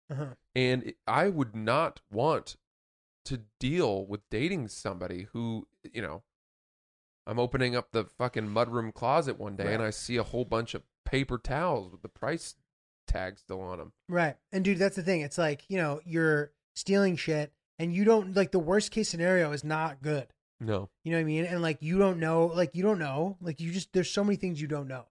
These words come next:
Speaker 1: So, like,
Speaker 2: Right.
Speaker 1: to be putting yourself at risk like that is not a good sign.
Speaker 2: Right.
Speaker 1: <laughs> You know what I mean?
Speaker 2: Right.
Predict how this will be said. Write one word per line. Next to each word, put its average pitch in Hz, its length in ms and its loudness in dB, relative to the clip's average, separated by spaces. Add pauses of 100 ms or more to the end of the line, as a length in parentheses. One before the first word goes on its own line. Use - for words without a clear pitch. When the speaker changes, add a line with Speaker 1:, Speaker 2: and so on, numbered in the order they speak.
(300)
Speaker 1:
So, 185 140 0
like, 175 100 4
Speaker 2:
Right. 185 60 -6
Speaker 1:
to 165 80 -6
be 156 100 0
putting 190 280 4
yourself 180 280 0
at 151 100 -2
risk 151 260 -4
like 143 160 -6
that 135 300 -2 (380)
is 143 140 -4
not 147 280 0
a 139 60 -4
good 131 460 -2
sign. 127 320 -10 (340)
Speaker 2:
Right. 107 280 4 (100)
Speaker 1:
<laughs> - 80 -2 (420)
You 202 100 2
know 170 60 4
what 160 40 2
I 156 80 -2
mean? 147 140 -2
Speaker 2:
Right. 95 200 -2